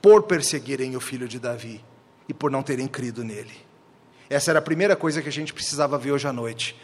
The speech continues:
Os judeus recusaram-se a crer. E isso foi, em parte, um endurecimento judicial da parte de Deus. Tá, mas qual foi o resultado disso?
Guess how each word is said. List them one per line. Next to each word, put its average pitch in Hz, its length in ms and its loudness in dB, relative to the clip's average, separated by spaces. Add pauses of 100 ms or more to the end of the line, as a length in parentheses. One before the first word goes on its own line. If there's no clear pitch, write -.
(220)
Os 156 120 0
judeus 151 520 -2 (260)
recusaram-se 147 1160 -2 (220)
a 127 120 -6
crer. 120 420 -8 (500)
E 156 240 -4
isso 175 220 0
foi, 170 240 0
em 175 80 -2
parte, 135 520 2 (180)
um 156 180 -4
endurecimento 160 880 0
judicial 147 800 0 (200)
da 143 120 -2
parte 117 460 -6
de 120 200 -12
Deus. 110 520 -12 (680)
Tá, 226 100 4
mas 190 160 2
qual 247 120 2
foi 254 140 0
o 226 40 2
resultado 175 720 4
disso? - 520 -6